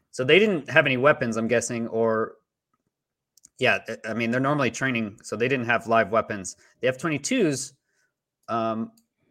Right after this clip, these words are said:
sounds like they were on alert, so they had live weapons, and they came up and they shot this thing down.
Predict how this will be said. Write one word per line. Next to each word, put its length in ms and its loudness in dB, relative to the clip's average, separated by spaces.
sounds 300 2
like 120 4
they 140 10
were 140 6
on 160 4
alert, 500 2
so 140 -8
they 140 4
had 180 2
live 200 4
weapons, 640 -2
and 160 -4
they 120 2
came 220 -4
up 160 -2
and 100 -6
they 100 -4
shot 240 -2
this 140 -8
thing 180 -10
down. 240 -8